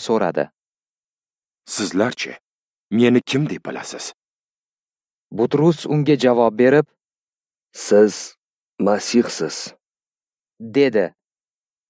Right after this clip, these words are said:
Speaker 1: Shundan so'ng Iso, "Men haqimda hech kimga gapirmanglar", deb shogirdlariga qat'iy buyurdi. Iso shogirdlariga shunday deb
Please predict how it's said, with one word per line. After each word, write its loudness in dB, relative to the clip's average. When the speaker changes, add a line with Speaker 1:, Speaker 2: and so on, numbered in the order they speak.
Speaker 1:
Shundan 2
so'ng -2
Iso, -2
"Men 2
haqimda 0
hech -4
kimga 0
gapirmanglar", 0
deb -2
shogirdlariga -4
qat'iy -6
buyurdi. -6
Iso 0
shogirdlariga 0
shunday 0
deb 0